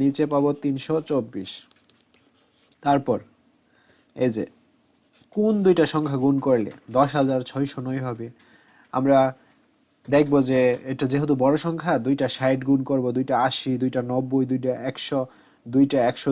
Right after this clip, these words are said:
দুই, এভাবে দুইটা একশো তিন যখন গুণ করব তখন অ্যান্সারটা আমরা পাবো দশ হাজার ছয়শো নয়। আর তিনশো চব্বিশ, অর্থাৎ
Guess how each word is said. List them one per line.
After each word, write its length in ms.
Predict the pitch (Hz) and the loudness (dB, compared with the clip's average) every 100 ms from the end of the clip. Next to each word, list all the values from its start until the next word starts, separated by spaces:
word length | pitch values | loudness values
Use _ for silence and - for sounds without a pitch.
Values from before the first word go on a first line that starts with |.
| 131 | 0
দুই, 180 | 139 139 127 - - | 2 2 0 -6 -2
এভাবে 200 | 165 170 151 | 2 2 2
দুইটা 180 | 156 160 143 | 2 2 0
একশো 180 | - 143 | -2 -4
তিন 140 | 170 175 165 | -2 -4 -2
যখন 220 | 151 151 139 131 | -4 -2 -4 0
গুণ 120 | 143 147 | -2 0
করব 180 | 151 143 123 | 0 0 -4
তখন 180 | 117 127 123 | -6 -8 -10
অ্যান্সারটা 360 | 127 - 131 147 | -12 -10 -10 -6
আমরা 140 | 143 139 | -6 -4
পাবো 200 | 139 135 180 - _ _ _ _ 135 | -4 -4 -6 -10 _ _ _ _ 0
দশ 120 | 143 147 | 2 0
হাজার 200 | 139 156 - | 0 -2 -4
ছয়শো 360 | 139 139 131 117 113 | -4 -2 -4 -6 -6
নয়। 160 | 101 107 _ _ _ _ 117 | -10 -12 _ _ _ _ -2
আর 80 | 117 117 | -2 0
তিনশো 260 | 156 147 151 156 | -4 -2 -2 0
চব্বিশ, 340 | 131 117 107 - - | -2 -2 -6 -8 -16
অর্থাৎ 220 | 113 - | -14 -10